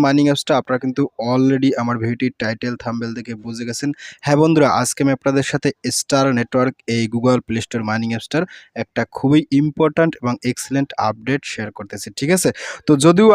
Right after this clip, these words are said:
আপনাদের সাথে এই প্রজেক্ট আমি আপনাদের সাথে আজ থেকে প্রায় তিন বছর আগে শেয়ার করছিলাম, but তারপরও আসলে এই প্রজেক্ট নিয়ে সেকেন্ড কোনো ভিডিও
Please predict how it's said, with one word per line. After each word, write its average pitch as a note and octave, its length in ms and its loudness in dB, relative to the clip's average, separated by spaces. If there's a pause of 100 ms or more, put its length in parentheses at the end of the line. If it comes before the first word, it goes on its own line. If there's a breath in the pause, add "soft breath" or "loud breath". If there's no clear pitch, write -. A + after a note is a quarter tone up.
আপনাদের F3+ 340 2
সাথে F#3 180 0 (140)
এই D#3 80 4 (100)
প্রজেক্ট D#3 280 -2 (100)
আমি C#3+ 160 2
আপনাদের C#3 300 -4
সাথে C#3+ 180 -2 (180)
আজ C3+ 100 -2 (140)
থেকে C#3+ 200 0 (160)
প্রায় B2 200 0 (140)
তিন E3 140 2 (140)
বছর D#3+ 320 0 (240)
আগে C3 180 2 (120)
শেয়ার A#2+ 180 0 (100)
করছিলাম, D#3 320 0 (100)
but B2 120 2 (160)
তারপরও D3 440 2
আসলে - 260 -4
এই B2+ 100 -4
প্রজেক্ট C3 280 -4 (100)
নিয়ে C#3+ 140 2 (480 loud breath)
সেকেন্ড F3 300 2 (100)
কোনো F3 140 2 (140)
ভিডিও B2 220 2